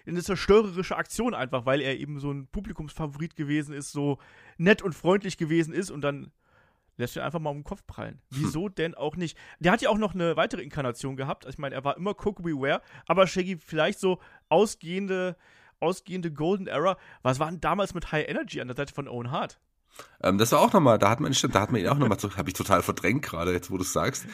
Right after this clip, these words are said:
Speaker 2: Klar, da kam er ja auch nochmal zurück, äh, und au-, auch als, ja, im Grunde dann Veteran, der den Jungen auch, ähm, ja, Owen Hart dann auch, äh, in neue Sphären hatte hieven sollen. Das Team gab's dann nicht so lange. Ähm, ich,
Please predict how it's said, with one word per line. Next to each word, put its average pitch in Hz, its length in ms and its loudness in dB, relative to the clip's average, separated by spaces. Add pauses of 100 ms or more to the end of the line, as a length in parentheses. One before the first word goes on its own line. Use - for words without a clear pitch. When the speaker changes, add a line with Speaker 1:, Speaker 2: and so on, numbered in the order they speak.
(140)
Speaker 2:
Klar, 160 160 2
da 92 80 2
kam 107 200 6
er 127 40 6
ja 117 80 6
auch 117 80 4
nochmal 120 260 4
zurück, 139 300 -2
äh, 127 340 2 (300)
und 101 180 0
au-, - 140 0
auch 87 260 2
als, - 300 -4
ja, 80 100 -4
im 95 80 -2
Grunde 113 240 0
dann 90 220 -2
Veteran, 90 520 2
der 104 120 0
den 95 400 -4
Jungen 90 480 -2
auch, 82 360 -2
ähm, 87 300 -4
ja, 80 160 -4
Owen 82 240 -2
Hart 98 240 0
dann 262 140 -4
auch, - 200 -6
äh, 73 120 -4
in 90 240 -8
neue 82 240 -2
Sphären 92 360 -4
hatte 92 240 -6 (280)
hieven 160 480 -2
sollen. 101 400 2
Das - 160 -6
Team 117 160 0
gab's 95 240 0
dann 135 260 0 (240)
nicht 127 200 2
so 147 180 10
lange. 226 360 6 (120)
Ähm, 143 180 6
ich, 120 80 -2